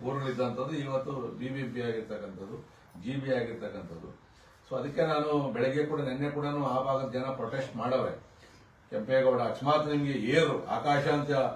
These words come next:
ಇವಾಗ ಕನ್ನಡದಲ್ಲಿ ಬೇಕಾದ್ರೆ ಪವನ್ ಅಂತ ಇಡ್ಬೋದಾಗಿತ್ತು, ಪವನ ಸುತ ಅಂತ ಇಟ್ಟಿದ್ರು ಆಗಿತ್ತು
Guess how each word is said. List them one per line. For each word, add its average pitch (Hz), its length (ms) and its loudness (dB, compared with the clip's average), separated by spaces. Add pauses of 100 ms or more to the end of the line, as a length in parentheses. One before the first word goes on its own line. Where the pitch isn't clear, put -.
(260)
ಇವಾಗ 135 220 -2
ಕನ್ನಡದಲ್ಲಿ 147 480 2
ಬೇಕಾದ್ರೆ 143 300 2
ಪವನ್ 151 360 4
ಅಂತ 143 140 0
ಇಡ್ಬೋದಾಗಿತ್ತು, 131 640 0 (440)
ಪವನ 147 280 2
ಸುತ 147 200 -4
ಅಂತ 139 200 0
ಇಟ್ಟಿದ್ರು 139 340 -2
ಆಗಿತ್ತು 127 380 2